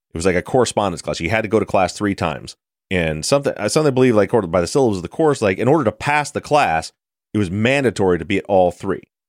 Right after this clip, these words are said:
She got an A or a B or whatever, wh-, whatever. I think I said A in the episode. I, I'm not positive that's right, but, but she got a good grade, an A or B. She passed the class with, with a good grade. And when she was presented with that, she said, "That's not right."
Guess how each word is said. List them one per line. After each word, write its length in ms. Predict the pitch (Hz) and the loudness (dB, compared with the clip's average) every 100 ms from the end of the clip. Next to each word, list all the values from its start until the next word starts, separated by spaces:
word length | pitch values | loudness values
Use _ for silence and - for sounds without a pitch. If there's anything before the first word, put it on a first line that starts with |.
| _ _ | _ _
She 240 | - - 120 | -8 -2 0
got 280 | 113 98 92 | 4 4 2
an 140 | 90 | 2
A 180 | 101 104 | 2 2
or 100 | 98 | 2
a 60 | 85 | 2
B 200 | 92 92 | 0 0
or 40 | |
whatever, 380 | 87 87 87 85 | 2 2 0 -2
wh-, 160 | 90 | -4
whatever. 400 | 92 90 85 82 | 0 0 2 0
I 80 | 73 | 0
think 140 | 92 113 | 0 0
I 60 | |
said 200 | 98 104 - | 0 -2 0
A 160 | 95 | 0
in 80 | 92 | 2
the 80 | 87 | 0
episode. 300 | 92 - 98 | -2 0 -2
I, 200 | - 57 - - - - | -2 -12 -16 -18 -18 -4
I'm 120 | 104 | -2
not 200 | 113 - | -2 -2
positive 480 | - 117 110 101 85 | 0 0 2 0 2
that's 200 | 95 90 | 0 2
right, 140 | 90 | 0
but, 200 | 95 92 | 0 -2
but 80 | 95 | -4
she 100 | 143 | 0
got 100 | 156 | 2
a 60 | 107 | 2
good 180 | 113 | 0
grade, 200 | 92 95 | 2 0
an 100 | 80 87 | 0 2
A 120 | 113 | 4
or 120 | 107 | 4
B. 160 | 82 85 | 2 -2
She 140 | 98 | -2
passed 280 | 123 117 117 | -2 -2 -4
the 60 | |
class 400 | 98 98 87 - - _ _ 65 - - | 0 0 0 -2 -12 _ _ -20 -18 -10
with, 220 | 92 87 _ | -8 -8 _
with 140 | 95 | -2
a 40 | 90 | 0
good 160 | 98 | 0
grade. 220 | 85 82 - _ _ _ | 0 -4 -6 _ _ _
And 440 | 120 104 85 82 80 | 0 2 2 -2 -6
when 180 | - 113 | -2 0
she 220 | 104 139 | 2 2
was 180 | 123 104 | 2 2
presented 460 | - 98 92 233 113 | 0 -2 0 0 0
with 140 | 90 | 0
that, 260 | 85 85 95 _ | 2 0 -2 _
she 320 | - - 185 269 | -10 -2 2 2
said, 380 | - 76 58 - _ _ _ | 2 -2 -2 -12 _ _ _
"That's 260 | 131 113 - | 0 0 0
not 180 | 101 80 | 0 2
right." 360 | 120 - - | 0 -2 -6